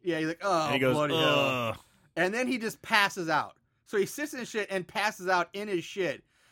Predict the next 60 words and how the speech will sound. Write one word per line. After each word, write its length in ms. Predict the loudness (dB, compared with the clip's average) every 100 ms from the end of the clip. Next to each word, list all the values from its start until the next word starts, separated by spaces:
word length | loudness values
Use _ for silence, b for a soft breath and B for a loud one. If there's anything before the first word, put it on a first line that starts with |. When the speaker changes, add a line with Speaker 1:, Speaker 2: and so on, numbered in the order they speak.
| b
Speaker 1:
So 140 | -8
the 80 | -2
whole 160 | 0 0
point 300 | 0 0 0
of 60 | -2
the 40 |
scene 280 | -6 -10 -8
is 80 | -6
basically 300 | -6 -6 -8
just 100 | -4
to 60 |
have 80 | -4
him 60 | -4
come 160 | -6
into 120 | -6 -4
this 80 |
house 180 | -2 -2
to 80 | -2
pass 320 | -6 -2 -2 -2
Speaker 2:
To 80 |
be, 20 | 2
Speaker 1:
out, 240 | 4 4
Speaker 2:
to 60 | 0
be 100 | -6
passing 360 | -2 -2 -4 -8
out. 160 | -8
Speaker 1:
which 300 | -2 -2 -4
Speaker 2:
Yeah. 80 | -12
Speaker 1:
he 120 | -6 0
doesn't 240 | 0 0
have. 140 | -6 -6
You 140 | -10
could 180 | -6 -6
do 200 | -2 -2
that 280 | 2 2 0
without 80 | -2
Speaker 2:
Without 240 | 2 4 4
Speaker 1:
him 80 | 2
Speaker 2:
the 80 |
Speaker 1:
shit. 380 | 0 -4 -4 2
Speaker 2:
shit 200 | 4 4
show. 340 | 0 2 4 4
Speaker 1:
Yeah, 200 | 2 2
without 420 | 0 2 2 2
Speaker 2:
<laughs> 0 |
Speaker 1:
the 100 | -6
shit. 360 | -6 -4 -4 -6
You, 180 | -14 -16 -14
you 180 | -10
don't 260 | 0 2 2
need 200 | -4 -4
it. 140 | -6 -10 -10
It, 180 | -8 -6
it's, 260 | -8 -10 -18 _ _ _
it 60 | -8
was 120 | -8
just 260 | -8 -10 -14 _ -20 -20 _
poorly, 380 | -6 -2 -2 -2
again, 300 | -4 -4 -4
like, 140 | -4